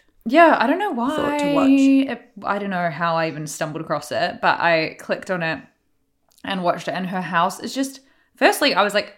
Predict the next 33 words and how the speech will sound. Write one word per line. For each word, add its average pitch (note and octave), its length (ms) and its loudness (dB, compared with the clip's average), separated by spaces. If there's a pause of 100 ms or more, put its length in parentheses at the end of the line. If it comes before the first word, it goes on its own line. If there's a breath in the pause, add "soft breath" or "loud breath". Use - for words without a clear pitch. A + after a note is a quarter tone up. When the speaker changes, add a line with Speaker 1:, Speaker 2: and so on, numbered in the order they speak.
Speaker 1:
"How C4+ 320 0
is G#4 80 -4
she C4+ 160 -2
so G3+ 180 -2
rich?" D3 520 -6 (320)
She's D4+ 180 -2
a F4 60 -4
mo-, E4 260 2
she's, D4 220 -4
like, D4 200 -2
a C4+ 60 2
model B3+ 300 0
and A3+ 100 -2
an G3+ 60 -2
actress. - 360 -6
I F#3+ 120 -4
know G3+ 260 -2
that, E3+ 240 -2
and E3+ 80 -4
I E3+ 60 -4
know G3+ 160 -4
she's, - 340 -10
like, F#3+ 180 -6
very F3+ 360 -2
Speaker 2:
But F3 160 -2
Speaker 1:
famous. F3 40 0
Speaker 2:
she's F3 160 -2 (160)
also C4+ 160 -2
been B3 120 0
in, A#3+ 100 0
like, - 260 -6 (760)
three F3 500 -4
films. - 800 -6